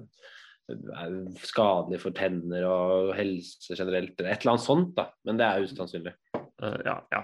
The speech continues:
Speaker 2: vi sier det. <laughs>
Speaker 1: Ehm, men i hvert fall da, så er det jo det er som du sier, de prøver å kjøpe ting,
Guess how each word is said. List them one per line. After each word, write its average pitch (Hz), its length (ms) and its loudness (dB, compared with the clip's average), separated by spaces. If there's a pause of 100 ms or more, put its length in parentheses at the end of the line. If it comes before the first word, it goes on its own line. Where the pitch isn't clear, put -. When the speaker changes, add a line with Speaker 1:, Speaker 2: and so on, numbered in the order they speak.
Speaker 2:
vi 110 100 2
sier - 240 -4
det. - 60 -14 (440)
<laughs> - 480 2
Speaker 1:
Ehm, 123 920 4
men 147 180 4
i 156 40 8
hvert 143 280 4
fall 135 100 4
da, 143 140 8
så 139 160 2
er 104 200 4
det 120 80 4
jo 123 360 2 (440)
det 127 100 2
er 120 100 2
som 135 120 -6
du 135 60 -4
sier, 139 220 -4
de 143 80 -6
prøver 131 320 0
å 131 80 -6
kjøpe 117 460 -2
ting, 110 160 -8